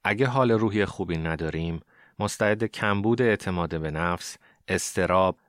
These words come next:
بدبینی و شرم هستیم، علتش اینه که جایی در گذشته صمیمیت، مراقبت و همدردی لازم رو دریافت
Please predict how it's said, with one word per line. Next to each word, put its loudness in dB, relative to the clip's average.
بدبینی -2
و -4
شرم 2
هستیم، -6
علتش 0
اینه -4
که -4
جایی 2
در 0
گذشته -4
صمیمیت، -2
مراقبت 0
و -4
همدردی -2
لازم -4
رو -2
دریافت -4